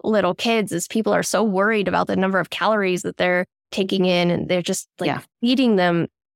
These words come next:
Speaker 1: usually junk, you know,
Speaker 2: Mm-hmm.
Speaker 1: twenty-four seven. It's just, as long as they're awake, they're, like, eating, and they have these little plastic cups with, like, dry, hard foods in it, you know?
Speaker 2: Mm-hmm.
Speaker 1: Those,
Speaker 2: Yeah.
Speaker 1: like, yeah, a bunch of those things. And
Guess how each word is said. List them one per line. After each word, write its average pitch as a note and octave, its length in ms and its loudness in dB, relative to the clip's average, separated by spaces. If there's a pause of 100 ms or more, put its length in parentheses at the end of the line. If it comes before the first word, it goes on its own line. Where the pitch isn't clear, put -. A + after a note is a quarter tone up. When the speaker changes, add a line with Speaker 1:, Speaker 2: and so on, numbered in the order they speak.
(140)
Speaker 1:
usually A3 340 0
junk, - 480 -2
you A3 100 -2
know, G3 220 0 (160)
Speaker 2:
Mm-hmm. D#3 280 0
Speaker 1:
twenty-four D3+ 360 -2
seven. A3+ 500 -2
It's - 180 -2
just, - 220 -4
as G3+ 340 0
long A3 140 -2
as G#3+ 80 -2
they're G3 140 0
awake, G#3+ 280 -2
they're, F3 160 0
like, E3+ 280 -2
eating, G3 340 0
and D3+ 100 0
they D#3 100 0
have F#3 220 -2
these F3 200 -2
little F3 280 0 (400)
plastic G3+ 320 -2
cups - 300 -4
with, F3 120 -4 (160)
like, E3+ 220 -2
dry, F3 640 0 (320)
hard F3 500 0
foods E4 280 -2
in F#3 100 0
it, E3 200 -2
you A#3 120 2
know? F#3 300 2
Speaker 2:
Mm-hmm. D#3 520 0 (160)
Speaker 1:
Those, F#3 100 0
Speaker 2:
Yeah. D#3 200 -2 (260)
Speaker 1:
like, F3 180 -4 (160)
yeah, F#3 360 0
a F#3 40 0
bunch F#3+ 240 0
of G3 80 0
those F#3+ 160 0
things. G3 200 0
And E3+ 120 0